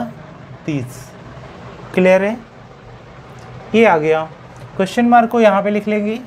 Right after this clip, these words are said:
तो equal to आ जाएगा ये question mark। ओके, और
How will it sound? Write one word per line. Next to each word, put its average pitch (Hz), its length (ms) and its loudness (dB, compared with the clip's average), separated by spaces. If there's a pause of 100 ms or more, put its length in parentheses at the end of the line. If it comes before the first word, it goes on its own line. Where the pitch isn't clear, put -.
(300)
तो 180 80 -8
equal 202 400 2
to 240 160 2
आ 214 80 8
जाएगा 196 420 0 (680)
ये 226 100 -2
question 208 400 -4
mark। - 1080 -6
ओके, 220 200 2 (1700)
और 185 220 6